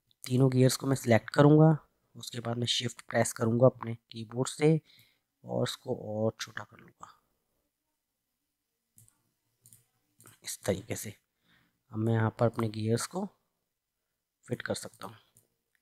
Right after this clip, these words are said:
ठीक है? अब इस गियर्स को फिट भी कर लेते हैं। फिट किस तरीके से करना है, इसको आपको थोड़ा सा रोटेट करना होगा इस तरीके से,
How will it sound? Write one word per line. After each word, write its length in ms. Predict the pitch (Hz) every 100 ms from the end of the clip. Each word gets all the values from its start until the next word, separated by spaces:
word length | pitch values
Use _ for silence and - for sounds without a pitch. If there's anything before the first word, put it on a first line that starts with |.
| _ _ _ _ _ _ _ _ _ _ _ _ - _ _
ठीक 180 | - 123
है? 120 | 117 - _ _ _ - - - - _ _ -
अब 160 | 120 - _
इस 140 | 139 113
गियर्स 280 | 120 123 -
को 120 | -
फिट 260 | 139 127 113
भी 100 | 123
कर 140 | 127
लेते 280 | 110 107 123
हैं। 120 | 151 _ _ _ _ _ _ _ _ _ _ - _ _ _ _ _ -
फिट 140 | 135
किस 220 | - 147 - -
तरीके 300 | 143 139 143
से 100 | 143
करना 240 | 127 127
है, 120 | 165 - _ _ _ _ _ _ _ _ _ _ _ _ _ _ _ _ - - _ _ -
इसको 240 | 123 -
आपको 220 | 139 - 151
थोड़ा 520 | - 147 156 156 156
सा 120 | -
रोटेट 360 | 127 117 131 -
करना 220 | 113 104
होगा 220 | 95 95 _ _ _ _ _ _
इस 240 | - -
तरीके 280 | - 92 -
से, 180 | - 95